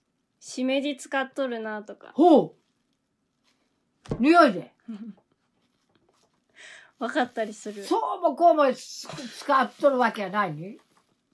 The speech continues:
Speaker 1: そのキノコ使っとるなで、
Speaker 2: はあ。
Speaker 1: あ、このキノコは、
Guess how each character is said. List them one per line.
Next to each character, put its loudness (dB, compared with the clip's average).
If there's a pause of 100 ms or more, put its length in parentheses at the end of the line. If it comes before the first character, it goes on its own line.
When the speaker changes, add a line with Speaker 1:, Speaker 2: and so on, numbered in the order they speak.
(1700)
Speaker 1:
そ -6
の -6
キ -2
ノ 0
コ 0
使 -4
っ -8 (100)
と 0
る -4
な -2
で、 -4
Speaker 2:
は -8 (160)
あ。 -6
Speaker 1:
あ、 -2
こ -6
の -2
キ -4
ノ 0
コ -8
は、 -2